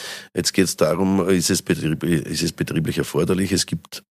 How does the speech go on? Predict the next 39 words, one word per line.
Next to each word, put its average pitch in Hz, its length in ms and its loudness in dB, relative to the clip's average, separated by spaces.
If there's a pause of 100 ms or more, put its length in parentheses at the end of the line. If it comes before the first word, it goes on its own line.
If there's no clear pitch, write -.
(600)
Betriebsfeuerwehren, 98 800 2
die - 80 -4
die 82 100 0
Betriebe 85 380 0
freiwillig - 500 0
gründen, 117 520 0 (440)
aufgrund 85 480 2
dessen, 85 480 2
weil 73 220 -2
sie 87 500 2 (320)
die - 80 2
Auflagen 80 400 2
der 71 220 0
Versicherungen 107 640 2
bekommen, 98 480 -2 (380)
wobei 80 440 2
sie - 140 2
Rabatte - 500 0
bei 92 140 -2
den 87 220 0
Versicherungen 90 540 0
bekommen 82 460 -4 (320)
und 107 100 2
weil 95 120 6
es 87 100 2
ihnen 82 180 4
einfach 76 400 -4
wichtig 80 360 0
ist, 85 200 2
auch - 180 -2 (540)
Marktanteile 85 680 2
zu 85 140 0
erhalten 78 420 -2
und, 71 320 -4
äh, 71 100 -6
keine 76 260 0
Ausfälle 69 340 -2
zu - 120 -6
produzieren. - 540 -8